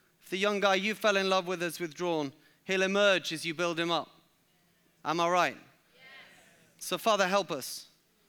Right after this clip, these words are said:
We thank you that marriage is your idea. And we come to you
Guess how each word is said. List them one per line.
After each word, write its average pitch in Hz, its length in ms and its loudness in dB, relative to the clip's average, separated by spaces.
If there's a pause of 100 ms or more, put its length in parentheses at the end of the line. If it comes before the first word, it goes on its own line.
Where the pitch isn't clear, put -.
(200)
We 156 120 -8
thank 208 300 -2
you 185 80 -2
that 185 100 -4
marriage 185 360 -2
is 180 180 -6
your 185 160 -2
idea. 170 440 0 (1200)
And 151 100 -10
we 156 80 -6
come 202 260 -4
to - 140 -8
you 147 260 -4